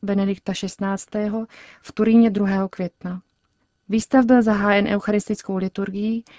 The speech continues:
kterou slavil turínský arcibiskup kardinál Severin Poletto.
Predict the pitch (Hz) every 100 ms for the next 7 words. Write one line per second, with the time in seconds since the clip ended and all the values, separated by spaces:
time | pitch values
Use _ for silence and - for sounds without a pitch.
0 | _ - 214 208 - 208 214 208 208 208
1 | 208 - 190 196 - 196 214 - 240 226
2 | _ - _ - 214 208 220 214 214 -
3 | 202 208 202 190 180 - - 190